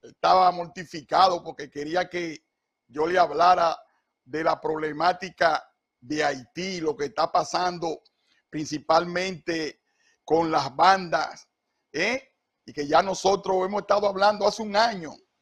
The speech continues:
un año y pico hablando de eso. Inclusive Sonrisa tuvo un sueño, que se soñó una vez que, que habían cruzado la frontera, los vándalos, esa banda de haitianos,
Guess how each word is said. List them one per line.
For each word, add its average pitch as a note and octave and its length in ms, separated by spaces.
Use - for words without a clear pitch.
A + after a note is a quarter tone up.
un F3 180
año A3+ 180
y G#3+ 60
pico G#3+ 420
hablando F3+ 400
de G3 120
eso. - 360
Inclusive G#3+ 840
Sonrisa F3+ 880
tuvo G#3+ 280
un A3 120
sueño, F#3 680
que - 120
se D#3+ 100
soñó E3 360
una G#3 200
vez G#3 220
que, F3 380
que - 120
habían E3+ 240
cruzado G#3+ 500
la F#3+ 140
frontera, F3 760
los D3+ 180
vándalos, F#3 680
esa F#3+ 280
banda G3 320
de F#3 120
haitianos, D#3 680